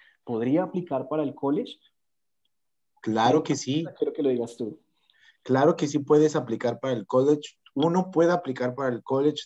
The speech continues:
Speaker 2: teniendo el certificado de universidad, el certificado de high school,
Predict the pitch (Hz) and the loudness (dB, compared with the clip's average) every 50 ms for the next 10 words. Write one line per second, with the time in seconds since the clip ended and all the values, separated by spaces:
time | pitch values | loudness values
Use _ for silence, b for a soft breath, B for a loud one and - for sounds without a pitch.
0 | - - 120 117 117 120 123 120 123 123 123 - - 123 131 147 147 143 - - | -12 -10 -8 -6 -4 -2 0 2 4 4 4 2 2 2 4 4 4 2 0 -2
1 | 147 123 - - 127 120 127 123 - 120 120 123 120 120 113 107 104 101 101 95 | -4 -4 -4 -8 -10 -8 -8 -4 -2 2 4 4 6 4 4 2 0 0 -2 -2
2 | 98 - 123 123 143 156 160 165 165 113 113 104 - 113 95 - - 104 107 110 | -4 -6 -4 0 2 4 4 2 2 -2 -8 -8 -8 -10 -10 -10 -10 -10 -10 -8
3 | - - 113 107 98 92 95 - 160 160 165 165 - - - 185 185 190 196 | -6 -4 -2 0 0 -2 -2 0 2 2 2 2 0 0 4 4 4 4 2